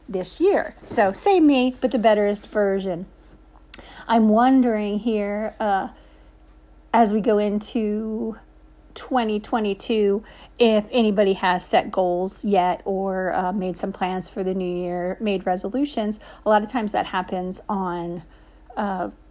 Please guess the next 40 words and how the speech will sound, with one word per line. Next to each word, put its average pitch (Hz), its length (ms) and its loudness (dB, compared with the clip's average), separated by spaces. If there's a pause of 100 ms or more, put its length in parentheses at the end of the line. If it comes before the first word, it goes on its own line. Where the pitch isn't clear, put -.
(880)
New 214 100 4
Year's 180 240 0
Eve, 277 340 2
or 202 360 4
even 214 200 0
before 208 360 -2
that, 240 180 0
people 214 240 -6
start 202 320 -2
thinking 233 420 -2
about 208 240 0
what 196 140 -2
they 202 100 -4
want 190 220 -6
to 190 140 -4
accomplish 202 800 -2 (280)
in 240 120 -2
the 233 100 2
new 226 140 0
year 220 580 -2
or 214 120 -2
how 220 220 0
they're 208 140 -2
going 208 480 0
to 196 140 -4
be 196 340 -6 (280)
the 220 80 0
betterest 185 560 0
version 185 520 -4
of 208 200 -6
themselves. 196 680 -2 (1300)
A 233 40 2
lot 208 160 6
of 208 60 -2
people 247 240 -4
don't 208 300 -2
like 247 220 0
to 285 100 -2
make 277 260 0
resolutions, 254 920 -2